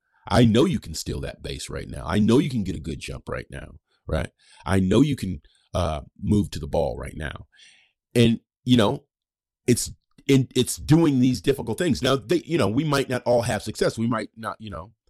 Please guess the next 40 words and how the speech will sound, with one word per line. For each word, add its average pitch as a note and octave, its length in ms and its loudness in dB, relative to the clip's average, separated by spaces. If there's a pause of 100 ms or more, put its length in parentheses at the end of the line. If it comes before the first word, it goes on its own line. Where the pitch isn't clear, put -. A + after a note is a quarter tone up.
(140)
win A2+ 180 4
a F#2+ 60 0
ton A2 200 -2
of F2 60 -6
ball D3+ 160 2
games. D#2 260 -8
Who B2 100 2
knows? G#2+ 380 -2
I D#2 80 -2
don't G#2 140 -4
know. D#3 180 -4
I, D#2 140 -8 (120)
you F#2+ 120 -8
know, - 100 -10
I D2 80 -12
don't G2+ 140 -2
have G2 100 -4
the - 60 -12
crystal - 320 -6
ball, B2+ 320 -4
and D2+ 100 -18
there's D2+ 160 -12
no F2+ 160 -2 (760)
magic F#2 340 0
fairy F3 280 0
dust. - 340 -12 (300)
But G#2+ 100 4
I G2+ 100 4
know A2 320 4 (160)
all A#2+ 160 4
my A2+ 180 0
guys G#2 440 -4
have - 160 -8
done G2 220 -2
difficult F2 360 -6
things, D3+ 260 0
and G2+ 120 -4
I'm - 140 -2
backing D3 340 -2
them C#2+ 180 -14